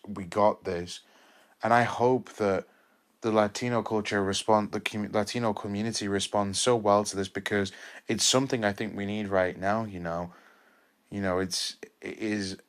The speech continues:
incredible, you know. I'm just, I couldn't be more happy and be so proud to be Mexican. Like, you know, n-, not to get too into it or too deep, I,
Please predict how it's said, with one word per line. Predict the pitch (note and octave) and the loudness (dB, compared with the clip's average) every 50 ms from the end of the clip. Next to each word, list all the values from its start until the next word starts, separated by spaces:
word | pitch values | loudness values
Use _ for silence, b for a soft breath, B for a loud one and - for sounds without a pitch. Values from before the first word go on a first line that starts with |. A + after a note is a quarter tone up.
| _ - | _ -12
incredible, | - A#2+ A2+ A2 G2+ F#2+ - - - A2 A2+ A2+ A2 G#2 G#2 F#2+ - G2 F2+ F2 E2+ E2 E2 - - - | -8 -6 -6 -4 -4 -6 -8 -8 -2 2 4 4 4 4 2 -2 -2 -4 -4 -4 -4 -6 -8 -12 -16 -14
you | - G2+ | -10 -8
know. | G2 F2 F2 F2 F2+ F2+ F2 E2+ _ _ _ _ - | -6 -4 -4 -4 -4 -6 -8 -10 _ _ _ _ 0
I'm | G#2 G#2+ A2 A2 G#2+ | 2 2 2 2 -2
just, | G#2 A2 G#2 - - - - - _ _ _ _ - | -4 -4 -6 -6 -8 -10 -14 -20 _ _ _ _ 0
I | A2 A2 | 0 0
couldn't | - - - D#3 E3 C#3 A#2 | 0 2 0 0 0 0 -2
be | - A#2+ | -2 -2
more | A2+ A2+ A#2 C3 C3+ C3 A#2+ | -2 0 0 2 2 2 0
happy | A2 - A2 G#2+ G#2+ G2+ - - G#2+ F#2+ F2+ F2 F2 b b b b b b b b b b b b b b b - | 0 0 2 0 0 0 -4 -4 -2 -2 -2 -4 -6 b b b b b b b b b b b b b b b -2
and | G2 G#2 G2+ G2 F2 - | -2 -2 -2 -4 -6 -4
be | - A2 G2+ | -4 -2 -2
so | F#2+ - - B2 B2+ C3 B2 | 0 0 4 4 4 4 4
proud | G2 - - - - A2 A2 A2+ A2+ A2 G#2+ | 2 -2 -10 -4 2 4 6 6 6 6 4
to | - - - | 0 -6 -6
be | - F2+ F2 | -6 -8 -8
Mexican. | F2+ F#2 G2 G#2+ - - - - F#2+ F#2+ - - F2 E2+ E2 D#2+ - b b b b b b b b b b b | -4 0 0 0 0 0 -4 -8 -8 -8 -10 -8 -8 -8 -8 -10 -14 b b b b b b b b b b b
Like, | - G2+ G#2+ G2+ F#2+ b b b b b b b b b b b b b b b _ - - _ _ _ _ _ _ _ - | 2 4 4 2 0 b b b b b b b b b b b b b b b _ -20 -20 _ _ _ _ _ _ _ -10
you | C#3+ A#2+ G#2+ | -6 -2 0
know, | F#2+ F2+ F2+ | 0 0 -2
n-, | F#2 G#2+ - _ - | -2 -6 -8 _ -2
not | C3+ C#3 C#3 C3 | 2 4 4 4
to | - - | 2 2
get | - G#2+ - - | 2 2 2 2
too | - - G2+ | -2 -4 -2
into | G#2 A2 A2+ A2 - A2+ | 0 0 0 -2 0 0
it | F#2+ | 2
or | F2+ F2+ | 2 0
too | F2+ - - G#2 G2+ | -2 -4 -6 -6 -4
deep, | F#2+ G#2+ G#2+ G#2 G2 F#2+ - | -2 -2 0 0 0 0 4
I, | A2 B2+ C#3 C#3+ | 6 6 6 6